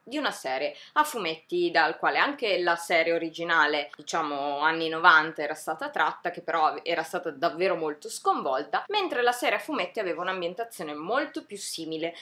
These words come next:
a quella che noi vediamo nella serie T V. Premetto che però non ho ovviamente letto la serie, quindi io mi posso rifare solo e t-, unicamente alle cose che conosco, quindi quello che ho appena visto su Netflix e la serie che conoscevo,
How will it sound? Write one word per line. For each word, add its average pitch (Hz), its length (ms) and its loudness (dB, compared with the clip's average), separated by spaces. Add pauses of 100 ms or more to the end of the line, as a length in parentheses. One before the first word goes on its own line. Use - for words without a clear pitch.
(120)
a 349 120 0
quella 180 240 2
che 190 120 -4
noi 156 180 -4
vediamo 147 640 -4
nella 156 340 -4
serie 151 420 -4
T 156 100 -12
V. 135 260 -12
Premetto 262 500 2
che 185 180 -2
però 196 260 2
non 170 160 -6
ho 170 200 -6
ovviamente 165 720 -2
letto 151 340 -2
la 254 120 2
serie, 190 360 4
quindi 185 280 -6
io 196 140 0
mi 185 140 -6
posso 180 320 -6
rifare 165 500 0
solo 330 560 0
e 247 240 0
t-, - 200 -8
unicamente 190 600 -4
alle 180 140 0
cose 170 240 -4
che 175 140 -14
conosco, 196 500 -2
quindi 160 420 -10
quello 165 460 0
che 147 120 -6
ho - 20 -2
appena 151 340 -6
visto - 420 -10
su - 220 -14
Netflix 214 800 -4 (400)
e 196 140 2
la 185 100 4
serie 160 280 -2
che 165 140 -6
conoscevo, 147 840 -8